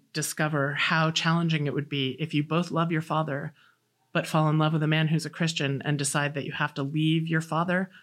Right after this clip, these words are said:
leave your religion, and leave the ghetto for love, and what ensues.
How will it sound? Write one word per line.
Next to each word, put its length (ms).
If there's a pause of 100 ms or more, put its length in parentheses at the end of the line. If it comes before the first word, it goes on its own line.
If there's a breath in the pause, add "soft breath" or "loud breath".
(140)
leave 360
your 120
religion, 600
and 160
leave 420 (100)
the 120
ghetto 420
for 240
love, 420 (640 loud breath)
and 480 (920 soft breath)
what 260
ensues. 880